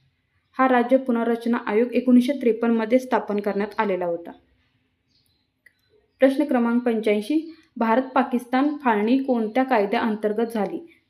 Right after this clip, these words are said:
तर ही फाळणी भारतीय स्वातंत्र्य कायदा एकोणीसशे सत्तेचाळीस या कायद्याअंतर्गत झालेली आहे. प्रश्न शहाऐंशी, सायमन आयोग का पाठवण्यात आला होता?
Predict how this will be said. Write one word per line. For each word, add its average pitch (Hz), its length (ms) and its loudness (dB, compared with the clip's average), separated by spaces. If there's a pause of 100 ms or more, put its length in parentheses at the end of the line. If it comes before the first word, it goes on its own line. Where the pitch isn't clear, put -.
(200)
तर 254 60 6
ही 277 320 0
फाळणी 240 560 2
भारतीय 220 580 2
स्वातंत्र्य 226 540 -2
कायदा 208 340 0
एकोणीसशे 226 440 0
सत्तेचाळीस 214 540 -4 (420)
या 262 100 2
कायद्याअंतर्गत 214 800 0
झालेली 190 380 -4
आहे. 165 140 -8 (1120)
प्रश्न 247 280 2
शहाऐंशी, 262 840 0 (300)
सायमन 240 340 2
आयोग 233 400 2
का 269 140 0
पाठवण्यात 214 540 -2
आला 190 140 -4
होता? 175 360 -8